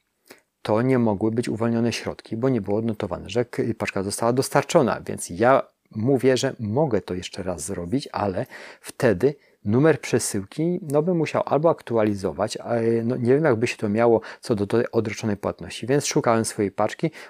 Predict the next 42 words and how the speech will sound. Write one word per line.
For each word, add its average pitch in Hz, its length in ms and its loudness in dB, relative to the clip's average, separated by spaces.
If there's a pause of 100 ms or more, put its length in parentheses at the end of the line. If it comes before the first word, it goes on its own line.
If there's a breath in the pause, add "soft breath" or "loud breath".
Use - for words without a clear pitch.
(120 loud breath)
okazało 113 380 2
się, - 180 -2
że 85 140 -8
jest, 139 320 4
tak, 165 260 2
ale 156 220 6
nadal 175 340 8
nie 104 120 2
została 107 300 0
dostarczona 107 480 -2
i 147 100 -6
to 131 120 0
już, 131 120 0
słuchajcie, 110 360 -2
trwało 113 340 -2
siedem 110 380 -4
dni. 127 220 2 (1200 loud breath)
Po 220 140 8
czym 202 300 4 (260)
jakimś 151 300 4
trafem 127 320 2
ta 113 100 2
paczka 110 260 0
trafiła 98 400 -2
do 98 120 0
klienta, 120 580 2 (180)
cieszyłem 117 460 4
się, - 180 2
m, 127 400 2
y, 117 380 6
liczyłem 120 280 2
na 110 60 0
to, 113 120 -2
że 110 120 2
te 113 100 0
środki - 280 -2
będą 110 180 2
uwolnione 107 480 2
jak 120 340 4
zawsze 117 420 2
następnego 104 640 0
dnia, 123 200 4